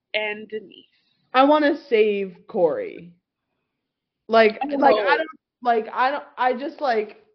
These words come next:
Speaker 2: I don't think she, I don't know. I, I, like, feel for her. I don't know. This is, like, do you buy that she's, like, into this now at this point?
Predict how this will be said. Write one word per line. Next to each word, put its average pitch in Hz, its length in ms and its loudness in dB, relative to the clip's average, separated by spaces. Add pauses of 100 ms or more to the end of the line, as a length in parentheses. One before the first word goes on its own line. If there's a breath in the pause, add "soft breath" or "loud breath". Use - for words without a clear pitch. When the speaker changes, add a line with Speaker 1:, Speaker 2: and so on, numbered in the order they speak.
Speaker 2:
I 262 140 -4
don't 294 240 -6
think 240 200 -8
she, 220 260 -14 (280)
I 247 120 -2
don't 226 120 -2
know. 196 80 -2
I, 202 320 -4
I, 220 260 -2
like, 214 280 -6
feel 202 160 -4
for 175 140 -8
her. 98 380 -10 (140)
I 196 100 0
don't 185 160 -2
know. 143 480 -8 (260)
This 294 140 0
is, 349 160 -2
like, 220 380 0 (520)
do 240 120 -12
you 285 160 0
buy 233 420 -2
that 247 120 -6
she's, 247 200 -14
like, 226 160 -8
into 214 300 -10
this 262 340 -10
now 311 260 -10
at 320 120 -12
this 302 160 -18
point? 320 400 -12